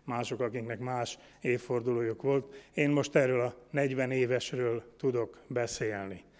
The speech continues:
És kedves testvéreim, amik, akik mi megtértünk akkor,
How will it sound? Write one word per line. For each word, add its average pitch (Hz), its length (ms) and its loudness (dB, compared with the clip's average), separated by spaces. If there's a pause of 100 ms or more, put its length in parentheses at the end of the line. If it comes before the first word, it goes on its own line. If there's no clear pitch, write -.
(520)
És - 80 -14
kedves 131 300 6
testvéreim, 135 840 2 (880)
amik, 143 420 4
akik 156 540 2
mi 151 140 2
megtértünk 139 720 2
akkor, 131 680 0